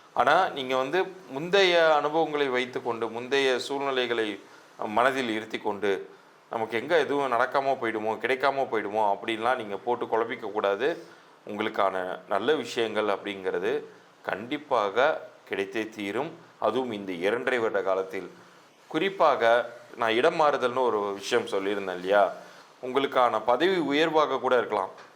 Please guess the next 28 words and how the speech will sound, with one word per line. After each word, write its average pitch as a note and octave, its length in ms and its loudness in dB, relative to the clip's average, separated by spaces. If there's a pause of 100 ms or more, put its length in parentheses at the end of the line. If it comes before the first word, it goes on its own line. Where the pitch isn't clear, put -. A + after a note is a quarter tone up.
(320)
இப்ப A2+ 220 -4
இருக்கிற D#3+ 380 2
இடத்தை D#3 280 4
விட்டு C#3+ 320 -2
இன்னொரு D3 360 0
இடத்திற்கு C3+ 560 -4
பதவி D#3+ 380 2
உயர்வோட C3 580 0
நீங்க A2+ 160 -4
டிரான்ஸ்ஃபர் A#2+ 460 2
ஆகலாம். F#2 380 -2 (540)
அதே C3+ 200 4
போல C#3 280 2
செய்து D3+ 320 2
கொண்டிருக்கக்கூடிய C#3+ 1160 0 (500)
வியாபாரத்தை C3+ 640 4
விட A#2 380 2 (460)
அடுத்து A#2+ 380 2
ஒரு C#3 180 4
பெரிய C3 320 2
வியாபாரம் B2+ 580 4
அமையலாம். A2+ 540 0
அதுல D3 380 2
அதிகப்படியான D#3 760 2
லாபங்கள் A#2+ 540 2
நீங்கள் G2+ 280 -4
உங்களுக்கு G2 420 -6
கிடைக்கலாம். F#2+ 460 -2